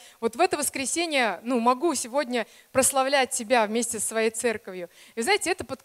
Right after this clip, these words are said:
поклонение-отклик. Или, например, мне что-то подарили, меня благословили большой суммой денег, да. Господь, спасибо Тебе, Ты такой великий. Но поклонение выбора — это вообще абсолютно другое.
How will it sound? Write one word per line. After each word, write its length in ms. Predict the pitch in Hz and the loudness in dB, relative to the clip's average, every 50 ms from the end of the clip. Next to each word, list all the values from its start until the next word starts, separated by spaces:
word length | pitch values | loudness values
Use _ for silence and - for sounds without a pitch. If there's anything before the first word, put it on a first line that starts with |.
| _ _ | _ _
поклонение-отклик. 1120 | - 254 - 277 277 285 320 330 302 277 262 - 269 262 247 240 - - 202 180 - _ _ _ - | -8 -4 0 0 0 2 2 0 0 0 0 2 6 6 6 6 4 -6 -10 -10 -10 _ _ _ -6
Или, 140 | 302 330 339 | -2 -2 0
например, 420 | 320 269 262 294 285 285 302 294 | 0 -2 -2 -2 0 2 2 2
мне 140 | 262 262 247 | 2 0 -2
что-то 280 | - - 294 - - | -2 -2 -2 -2 -4
подарили, 460 | - - 233 226 233 226 233 226 214 202 | -6 -6 0 0 2 2 2 -2 -4 -4
меня 220 | 202 220 247 254 | -4 -2 -2 -2
благословили 720 | 233 240 226 220 226 - - 220 226 240 254 247 233 208 - - - - - | 0 -2 -4 -2 -4 -4 -2 -2 -2 -2 0 2 0 0 0 -6 -18 -8 -2
большой 340 | 196 208 196 - - 302 262 | -2 -2 -2 0 0 0 0
суммой 360 | - - 262 269 262 254 247 | 0 0 0 0 0 0 0
денег, 580 | 185 - - 202 233 233 214 202 196 180 180 180 | -2 -4 -6 -2 0 0 0 0 -2 -8 -6 -2
да. 180 | 233 269 269 | 0 0 0
Господь, 220 | 208 220 - - - 294 285 - | 0 -4 -10 -6 -4 -4 -4 -4
спасибо 560 | - - 214 208 - - - 294 330 311 285 | -6 -6 -6 -4 -4 -4 -4 -4 -4 -4 -4
Тебе, 240 | 240 - 226 226 220 | -6 -8 -8 -10 -10
Ты 80 | 220 214 | -10 -8
такой 360 | - 220 214 - 262 247 214 | -8 -8 -6 -2 -2 -2 -2
великий. 440 | 208 214 220 220 196 _ - 151 - _ _ _ - - - - | -2 -4 -6 -8 -10 _ -16 -20 -20 _ _ _ -20 -20 -10 -2
Но 120 | 220 262 285 | 0 2 2
поклонение 680 | - 302 - 320 302 311 320 349 349 302 294 294 262 | 2 2 2 4 4 4 4 4 0 0 0 0 2
выбора — 340 | 285 359 415 403 311 233 220 | 6 6 6 6 6 6 4
это 180 | 269 311 - 240 | 4 2 2 0
вообще 300 | 254 247 - - 311 277 | -2 -2 -2 0 0 0
абсолютно 560 | 254 - - 269 254 254 277 277 - 233 202 | 2 2 2 2 2 2 0 -2 -4 -6 -6
другое. 500 | - 208 202 190 220 233 208 165 160 | -4 -6 -4 0 2 2 2 2 -2